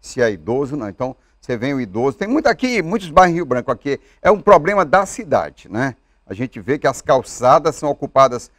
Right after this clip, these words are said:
muitas vezes por veículos, ou se tem uma, uma, um, um comércio, uma empresa, ele quer fazer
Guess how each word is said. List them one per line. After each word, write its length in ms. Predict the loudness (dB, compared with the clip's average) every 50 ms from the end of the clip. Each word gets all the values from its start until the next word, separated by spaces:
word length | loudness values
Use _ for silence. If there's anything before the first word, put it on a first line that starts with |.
| _ _ _ -6
muitas 300 | -4 0 2 0 0 0
vezes 160 | -4 -6 -6
por 200 | -4 -4 -4 -4
veículos, 800 | -2 -4 -6 -4 -2 -2 0 0 0 0 0 -4 -6 -6 -6 _ _ _ _ _
ou 300 | 0 2 4 4 4 4
se 160 | 2 -4 -10 -6
tem 200 | -4 -2 -2 0
uma, 360 | 0 2 2 0 0 -2 -6 _ _ _ _
uma, 240 | -6 -6 -4 -4 -4
um, 380 | -4 -6 -6 -6 -6 -4 -6
um 60 | -6
comércio, 520 | -4 -2 -2 0 0 0 0 0 -2 -4 -8
uma 60 | -8
empresa, 440 | -8 -6 -4 0 0 0 0 0 -6
ele 100 | -8 -2
quer 180 | 0 0 0
fazer 520 | 2 0 0 0 -2 -4 -4 -4 -4 -6